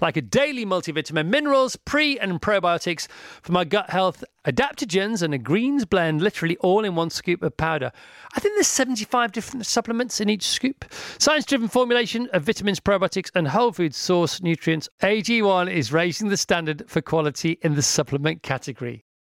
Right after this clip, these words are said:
Just one daily serving gives me the comprehensive foundational nutrition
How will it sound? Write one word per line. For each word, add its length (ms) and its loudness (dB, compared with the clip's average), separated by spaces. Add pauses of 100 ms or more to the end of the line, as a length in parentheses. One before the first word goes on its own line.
(100)
Just 320 2
one 200 2
daily 240 2
serving 380 2
gives 280 2
me 160 2
the 220 2
comprehensive 560 -2
foundational 520 0
nutrition 540 -2